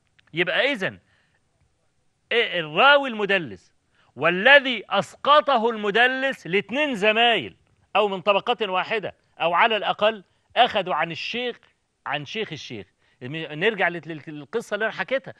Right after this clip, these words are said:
قلت لك سين وصاد. مش سين وصاد دول تلامذتي؟ ها؟ الاتنين بيحضروا عندي. سين راح مشوار، سافر، رجع قال لصاد: "خدته كام حديث؟"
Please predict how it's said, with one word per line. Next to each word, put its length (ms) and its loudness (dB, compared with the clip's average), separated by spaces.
قلت 180 -4
لك 220 0
سين 280 -4
وصاد. 520 -2
مش 140 -10
سين 140 -2
وصاد 260 -2
دول 140 2
تلامذتي؟ 560 -2
ها؟ 240 2
الاتنين 320 -4
بيحضروا 400 2
عندي. 340 0
سين 440 0
راح 280 4
مشوار، 500 -2
سافر، 520 -2
رجع 420 6
قال 140 4
لصاد: 460 0
"خدته 300 -2
كام 200 -2
حديث؟" 400 -4